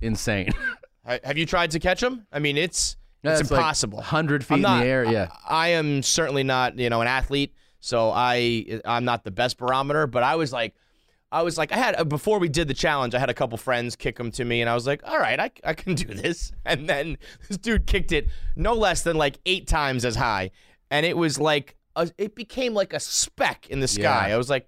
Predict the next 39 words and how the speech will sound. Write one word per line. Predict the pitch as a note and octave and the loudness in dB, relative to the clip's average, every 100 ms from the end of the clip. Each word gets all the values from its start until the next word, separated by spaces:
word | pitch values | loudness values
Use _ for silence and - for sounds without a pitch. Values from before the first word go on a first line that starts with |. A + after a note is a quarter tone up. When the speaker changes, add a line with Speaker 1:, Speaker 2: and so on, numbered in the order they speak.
| _ | _
Speaker 2:
"Nope." | F3 G3 G3 _ _ _ _ - | -2 0 0 _ _ _ _ -2
And, | E3 E3+ | -2 0
you | F#3 | 0
know, | |
we | D3 | 2
had | D#3 B2+ | 0 2
no | B2+ | 0
pads | - B2+ C#3 G#2+ | 0 0 0 0
or | |
anything | A2 G#2+ A2 | 0 0 0
either, | B2 G#2+ | 0 0
so | - | 0
I | A2+ | 0
was | A2 | 0
like, | - - | -4 -6
"The | C#3+ | -2
last | C#3 F3+ F3 | 2 2 2
thing | D#3+ | 0
I | |
wanna | C#3+ C3 | 0 2
do | A#2 | 0
is | |
take | - C#3 B2 | 0 -2 0
one | A#2 | 0
off | A2+ - | -2 -4
the | - | -16
face | - A2+ A#2 - | -6 -2 -2 -4
here." | G2 F2+ - - | -6 -8 -10 -14
So | G2 | -6
Speaker 1:
Oh. | |
Speaker 2:
I | G2 C#3+ | -2 -2
was | C#3 | 0
like, | C#3+ C3 - - D#3 | -2 -2 0 2 4
"Uh, | G3 F#3+ - | 2 2 2
uh, | F#3 F#3 | 0 0
Speaker 1:
Yeah. | G2 F3 | -4 -2
Speaker 2:
no, | D3+ D3 | 0 0
I'm | C#3 C#3 | -2 -2
good." | B2 A2+ | 0 0